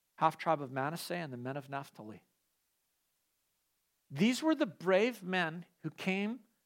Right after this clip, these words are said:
to the help of God's people in the battle that they were in. But at the same time,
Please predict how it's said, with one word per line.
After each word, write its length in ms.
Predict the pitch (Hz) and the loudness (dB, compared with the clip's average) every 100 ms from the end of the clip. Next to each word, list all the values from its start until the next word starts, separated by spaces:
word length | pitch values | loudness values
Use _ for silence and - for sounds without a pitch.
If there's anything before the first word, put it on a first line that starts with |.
| _ _ _ _ _ _ _ - | _ _ _ _ _ _ _ -6
to 80 | |
the 80 | 165 | -4
help 320 | 147 151 180 | 2 2 2
of 160 | 208 180 | 0 -2
God's 260 | 185 180 - | -2 -2 -6
people 560 | - 143 - 131 127 - | -6 -6 -4 -8 -8 -10
in 100 | 131 | -8
the 80 | 113 | -6
battle 460 | 120 110 120 127 | -4 -4 -4 -6
that 180 | 120 113 | -12 -12
they 80 | 120 | -10
were 160 | 110 | -10
in. 380 | - 120 107 104 _ _ _ _ _ _ _ _ _ _ _ _ _ _ - | -10 -12 -12 -14 _ _ _ _ _ _ _ _ _ _ _ _ _ _ 0
But 100 | 196 | 0
at 100 | 214 | 0
the 80 | |
same 320 | 196 - 294 359 | -2 -2 -2 -4
time, 440 | - 139 139 | -8 -8 -10